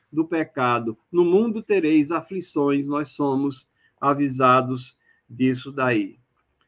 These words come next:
Nós vemos também aqui, eh, nessa experiência, o resultado, que quando Deus fala com ele, há um, ele fala num grande estrondo. Então, não é uma,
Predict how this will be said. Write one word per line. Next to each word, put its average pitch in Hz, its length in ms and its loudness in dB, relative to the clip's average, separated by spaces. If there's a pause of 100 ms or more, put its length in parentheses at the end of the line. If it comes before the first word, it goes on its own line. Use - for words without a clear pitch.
(500)
Nós 180 280 8
vemos 226 240 4
também 214 520 0 (140)
aqui, 180 580 -4 (400)
eh, 151 360 -2
nessa 160 420 -2 (180)
experiência, 151 800 0
o - 20 -6
resultado, 147 920 -2 (560)
que 156 140 2
quando 208 320 4
Deus 175 380 2 (120)
fala 151 240 -2
com 143 220 -4
ele, 175 480 4 (300)
há 165 180 2
um, 139 420 -2 (120)
ele 185 220 4
fala 190 320 0
num 208 240 0
grande 254 560 8
estrondo. 202 960 6
Então, 143 320 -2
não 214 200 0
é 277 160 0
uma, 202 400 0